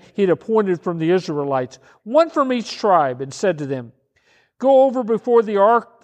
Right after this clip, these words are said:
of the Lord your God into the middle of the Jordan. Each of you is to take up a stone on his shoulder according to the number of tribes of the Israelites, to serve as a sign among you.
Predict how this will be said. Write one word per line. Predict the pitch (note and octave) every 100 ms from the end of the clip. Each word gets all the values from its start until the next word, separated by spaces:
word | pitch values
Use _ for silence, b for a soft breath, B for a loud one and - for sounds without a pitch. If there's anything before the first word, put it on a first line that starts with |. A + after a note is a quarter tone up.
| b b
of | G3
the | G3+
Lord | F#3 F#3 F#3 F3+
your | F#3
God | E3 E3 D3+ C#3+ B2+ B2+ _ -
into | F#3+ A3+
the | F#3+
middle | F#3 G#3 C#4 C#4+
of | C4 G#3+
the | F#3+
Jordan. | E3 E3+ D#3 C3 A2+ A#2+ _ _ _ _ _ -
Each | A#3 A#3
of | A#3
you | A3 A#3+
is | A3+ -
to |
take | G3+ A3+ A3
up | A3+ G#3+
a |
stone | - - A#3 A3+
on | G#3+ G3
his | F3+
shoulder | - A3 G#3 F3+ D3+ - b b -
according | D3 G3+ G3+ G3+
to | F#3
the | F#3 E3+
number | D#3+ F3 F3+ F#3+
of | F3
tribes | - F3 D#3+ D#3+ D#3
of | - E3
the | D3+ D3+
Israelites, | D3 C3 C3 B2+ B2 B2+ - - _ _ _ b b -
to | G3
serve | - C#4+ D4 C4+
as | A#3+
a | G#3
sign | F#3 - A3 A3
among | F3+ D#3+ D3 C3+
you. | B2